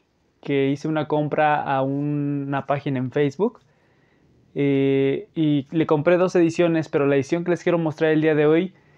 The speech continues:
es una edición que incluye cinco películas, pues aprovechando el hype que está generando el estreno de Spider-Man No Way Home,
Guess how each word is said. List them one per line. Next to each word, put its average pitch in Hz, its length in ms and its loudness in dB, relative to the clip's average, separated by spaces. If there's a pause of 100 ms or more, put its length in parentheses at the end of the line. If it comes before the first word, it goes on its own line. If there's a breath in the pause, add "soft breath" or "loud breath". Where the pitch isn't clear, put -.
(340 soft breath)
es 156 400 0
una 165 280 0
edición 151 680 -2 (280)
que 165 120 -2
incluye 147 340 2
cinco 156 300 -2
películas, 156 680 2
pues 143 180 2
aprovechando 139 580 0
el 156 100 2
hype 160 360 0
que 151 120 -4
está 151 160 -4
generando 147 400 -2
el 143 80 2
estreno 143 400 -2
de 131 80 2
Spider-Man 139 640 -2
No 147 160 -2
Way 139 260 0
Home, 180 220 0